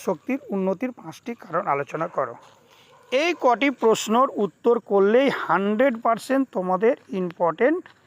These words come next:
অর্থাৎ কমন পেয়ে যাবে। তাই তোমরা আমার এই ভিডিওটি স্কিপ না করে পুরোটাই ভিডিওটিকে দেখো এবং নোট বই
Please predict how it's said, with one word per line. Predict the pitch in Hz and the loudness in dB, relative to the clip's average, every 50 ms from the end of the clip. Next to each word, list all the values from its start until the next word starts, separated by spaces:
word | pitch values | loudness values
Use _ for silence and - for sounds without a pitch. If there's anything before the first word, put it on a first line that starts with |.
| _ _ _ _ _ _ _ - 170 | _ _ _ _ _ _ _ -10 -8
অর্থাৎ | 160 - 196 202 - - - - | -6 -4 -4 -4 -4 -4 -2 0
কমন | 180 170 185 214 247 269 220 - | 2 4 4 4 2 2 0 0
পেয়ে | 185 180 185 175 170 | 0 0 0 2 0
যাবে। | 143 127 120 120 117 - _ _ _ _ _ _ - | -2 -2 -4 -10 -14 -16 _ _ _ _ _ _ -6
তাই | 190 196 220 226 - | -4 -2 -2 -2 0
তোমরা | 254 240 247 247 262 269 285 294 - - _ _ _ _ _ _ _ _ _ _ _ _ _ _ _ - - 190 | 0 2 2 2 2 2 0 -2 -6 -16 _ _ _ _ _ _ _ _ _ _ _ _ _ _ _ -6 -4 -2
আমার | 220 233 247 247 240 | 0 0 2 2 2
এই | 233 196 170 | 2 2 0
ভিডিওটি | 220 233 208 254 269 - 277 254 262 - 240 214 - | 0 2 2 2 2 2 0 -4 -4 -4 -4 -6 -6
স্কিপ | - - 294 294 - 269 240 | -4 -2 -2 0 0 0 0
না | 185 165 156 | 0 -2 -2
করে | 226 226 254 277 196 - | -4 -2 -2 -2 -4 -6
পুরোটাই | 220 214 233 262 277 262 196 - 220 185 202 233 302 339 330 - - _ _ _ _ _ _ _ _ _ - | -4 -2 0 2 2 0 0 2 2 2 4 2 0 -2 -6 -10 -12 _ _ _ _ _ _ _ _ _ -6
ভিডিওটিকে | 190 202 202 220 240 247 233 262 247 214 254 226 190 190 | -6 -4 -2 0 0 0 0 0 0 0 0 2 2 2
দেখো | 180 - - 233 262 349 339 - _ _ _ _ _ _ _ - | 0 2 2 2 2 2 -2 -10 _ _ _ _ _ _ _ -4
এবং | - 208 220 214 254 285 302 311 294 214 196 | -2 -2 0 2 2 2 0 0 0 0 2
নোট | 202 220 226 202 196 | 4 2 2 2 2
বই | 220 233 240 | 2 4 4